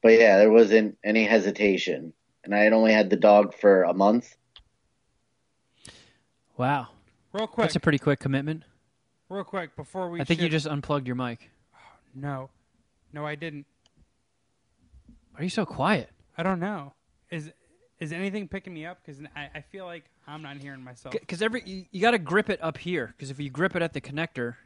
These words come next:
Speaker 2: you're constantly gonna be, like, unplugging it.
Speaker 3: I'm gonna shove the connector up your butthole.
Speaker 2: Shove it up your own. I'm not the retard.
Speaker 3: Shuddy, can you hear me? Am I muffled?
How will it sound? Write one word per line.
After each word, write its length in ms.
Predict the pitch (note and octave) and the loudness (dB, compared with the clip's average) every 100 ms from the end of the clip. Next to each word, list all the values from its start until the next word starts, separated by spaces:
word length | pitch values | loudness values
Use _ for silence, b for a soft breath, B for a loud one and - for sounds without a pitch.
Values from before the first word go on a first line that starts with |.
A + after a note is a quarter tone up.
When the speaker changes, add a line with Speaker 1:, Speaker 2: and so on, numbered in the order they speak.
| _ _ | _ _
Speaker 2:
you're 120 | C#3+ | -16
constantly 420 | - D3 C#3+ D3 C3+ | -8 -6 -6 -6 -6
gonna 140 | B2+ | -4
be, 140 | C3 B2+ | -4 -4
like, 140 | A#2+ | -4
unplugging 440 | C3 - C3+ B2+ | -6 -6 -6 -6
it. 100 | G#2 - _ _ _ _ _ _ _ _ _ | -10 -20 _ _ _ _ _ _ _ _ _
Speaker 3:
I'm 580 | _ _ _ - _ | _ _ _ -20 _
gonna 100 | A3+ | -20
shove 260 | E3+ - E3+ | -16 -14 -14
the 80 | D#3 | -16
connector 420 | - D#3+ D3+ D#3 | -16 -16 -12 -12
up 120 | D3 | -12
your 140 | C3 B2+ _ _ _ _ _ _ | -14 -16 _ _ _ _ _ _
butthole. 300 | D3+ C#3 C3+ _ _ _ _ _ _ _ _ _ _ - - _ | -20 -20 -20 _ _ _ _ _ _ _ _ _ _ -20 -20 _
Speaker 2:
Shove 220 | - A3+ | -8 -6
it 60 | |
up 80 | A#3 | -4
your 160 | E3+ F3+ | -2 0
own. 160 | A3 | 0
I'm 100 | B2 | -2
not 140 | F#3 C3 | -4 -6
the 60 | |
retard. 460 | A2 B2 B2+ C#3 D#3+ | -6 -6 -4 -6 -4
Speaker 3:
Shuddy, 280 | - A3 F3 | -2 -2 -2
can 120 | G#3 | -4
you 80 | A3+ | -4
hear 160 | A3+ A#3 | -4 -6
me? 120 | A#3 | -6
Am 120 | G#3 | -6
I 60 | G#3+ | -6
muffled? 400 | G#3+ G3+ A#3+ | -4 -2 -4